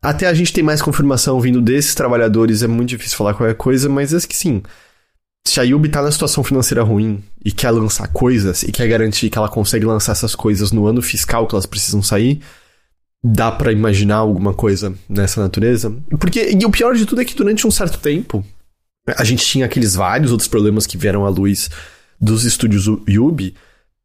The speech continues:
mas uma das coisas que a gente ouvia lá é que eles tinham feito uma estrutura que não demandava mais crunch dos seus empregados, né? É, tipo, você ouvia de devs na Yubi que, "Não, pelo menos essa parte tá tranquila." Mas aí parece que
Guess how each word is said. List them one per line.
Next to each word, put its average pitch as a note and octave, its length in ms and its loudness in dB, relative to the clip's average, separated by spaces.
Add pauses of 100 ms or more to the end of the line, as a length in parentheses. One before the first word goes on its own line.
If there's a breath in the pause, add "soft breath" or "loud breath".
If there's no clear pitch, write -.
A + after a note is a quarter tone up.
mas C3 480 2
uma F3 160 2
das G3+ 140 0
coisas F3 220 0
que E3+ 100 0
a - 20 2
gente D#3+ 220 2
ouvia C#3 320 2
lá C3+ 340 0
é C#3 80 -2
que D3+ 140 0
eles D3+ 220 0
tinham E3+ 320 0
feito D3 260 -2
uma D#3 100 2
estrutura D3+ 520 0
que D3+ 180 -2
não C#3 320 2
demandava C#3+ 560 2
mais C3 220 0
crunch A#2+ 480 -2
dos G#2 140 -2
seus G#2+ 180 0
empregados, F#2 600 -2
né? E2+ 140 -8 (500 soft breath)
É, F2 440 2
tipo, G2+ 500 0
você A2 300 0
ouvia B2 440 2
de A#2+ 120 0
devs A2 340 2
na A#2 80 0
Yubi G#2+ 380 2
que, A#2+ 500 0
"Não, C#3+ 260 0
pelo C3 200 0
menos C3+ 200 2
essa C#3 280 -2
parte B2 260 -4
tá C3 80 -2
tranquila." A#2+ 500 0 (320 loud breath)
Mas A#2 220 0
aí C3+ 60 2
parece C#3+ 360 -2
que C#3 300 2